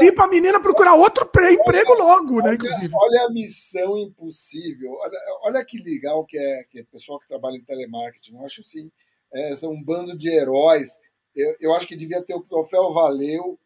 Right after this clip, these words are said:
Speaker 1: de estômago de ferro. Devia ser um <laughs> estômago de ferro, na verdade. Ser obrigado a ligar pra uma pessoa que provavelmente não quer receber sua ligação e oferecer um treco que ele provavelmente não quer comprar.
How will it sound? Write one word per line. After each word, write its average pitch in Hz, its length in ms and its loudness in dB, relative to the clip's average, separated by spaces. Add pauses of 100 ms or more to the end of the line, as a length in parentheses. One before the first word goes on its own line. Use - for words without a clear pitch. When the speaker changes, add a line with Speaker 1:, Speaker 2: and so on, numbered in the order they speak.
(100)
Speaker 1:
de 135 160 -12
estômago 170 480 -10
de 156 100 -8
ferro. 156 680 -4 (260)
Devia 160 180 -8
ser 202 160 0
um 202 80 -6
<laughs> - 0 -
estômago 208 520 -2
de - 120 -20 (100)
ferro, 151 420 -2
na 117 160 -14
verdade. 120 540 -8 (400)
Ser - 140 -2
obrigado 202 600 0
a 180 40 -2
ligar 170 360 -2
pra - 80 -10
uma 180 160 -8
pessoa - 640 -2
que - 220 -16
provavelmente 185 800 -8
não 226 240 -2
quer 185 260 0
receber 160 460 -10
sua - 180 -20
ligação 123 460 -18 (680)
e 202 80 0
oferecer - 800 -2
um 277 180 -2
treco - 640 -2
que - 80 -6
ele 208 120 -6
provavelmente 185 640 -4
não 190 280 -2
quer 208 220 0
comprar. - 460 -12